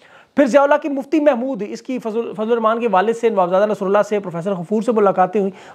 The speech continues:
वहाँ असल नफरत भी नि-, सामने आई और लोगों, तमाम जमातों को कहा कि आप इलेक्शन की तैयारी करें। फिर मौलवी मुश्ताक को चीफ इलेक्शन कमिश्नर भी बनाया गया,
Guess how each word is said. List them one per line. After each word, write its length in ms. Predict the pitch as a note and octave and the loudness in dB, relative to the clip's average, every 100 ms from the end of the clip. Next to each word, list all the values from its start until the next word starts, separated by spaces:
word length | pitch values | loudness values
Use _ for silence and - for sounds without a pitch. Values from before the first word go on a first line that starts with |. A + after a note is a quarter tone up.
| - | 2
वहाँ 300 | F#3 B3+ - | 4 4 2
असल 320 | G#3+ C4 A#3 | 0 0 0
नफरत 240 | F#3 G3 | 0 0
भी 140 | G3+ A3+ | 0 0
नि-, 240 | A#3+ - | -4 -4
सामने 340 | - G#3+ A3 G3+ | 0 0 0 -4
आई 160 | G3+ - - - _ - G#3+ | -4 -10 -20 -20 _ -2 2
और 140 | A#3+ | 4
लोगों, 360 | A3 A#3 D4 C#4+ | 4 4 4 2
तमाम 420 | C#4+ C#4+ E4+ B3+ | 2 0 0 0
जमातों 360 | A#3+ A#3 B3+ | -2 -2 0
को 40 | D4+ | 0
कहा 160 | C#4+ | 2
कि 100 | C#4 | 2
आप 100 | D#4+ | 0
इलेक्शन 300 | D#4+ E4+ C#4 | -2 -6 -8
की 80 | C4+ | -10
तैयारी 300 | C4 A#3+ A#3+ | -2 0 0
करें। 220 | G#3 F3+ | -2 -6
फिर 140 | D#3 C4 | -4 0
मौलवी 280 | A#3+ B3+ D4+ | 2 2 0
मुश्ताक 420 | C#4+ - B3 B3+ | -4 0 0 0
को 80 | B3+ | -6
चीफ 220 | C4 B3 | -8 -6
इलेक्शन 280 | B3+ - B3+ | -6 -6 -8
कमिश्नर 360 | B3+ A#3+ C4+ | -8 -4 -2
भी 100 | B3+ | -2
बनाया 300 | B3+ A#3 A3 | 0 2 0
गया, 200 | G#3 G#3 | -2 -8